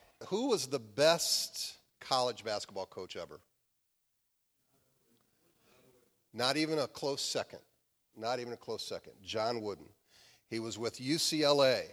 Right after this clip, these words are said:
and he won multiple championships. What was it, nine in a row, something like that?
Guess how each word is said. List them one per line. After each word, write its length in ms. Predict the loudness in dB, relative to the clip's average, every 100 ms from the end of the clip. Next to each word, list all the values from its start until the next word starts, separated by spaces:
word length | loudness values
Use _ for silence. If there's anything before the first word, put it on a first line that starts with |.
| -18 _ _ -20 _ -6
and 200 | -4 -4
he 80 |
won 340 | -2 2 2 2
multiple 640 | 0 6 6 4 -2 -4
championships. 720 | 0 0 0 -2 -4 -4 -2
What 120 | 0 0
was 180 | 0
it, 80 | -2
nine 340 | -6 -4 0 0
in 80 |
a 80 | 0
row, 320 | 2 2 0
something 260 | -4 -6 0
like 200 | 0 0
that? 240 | -2 -2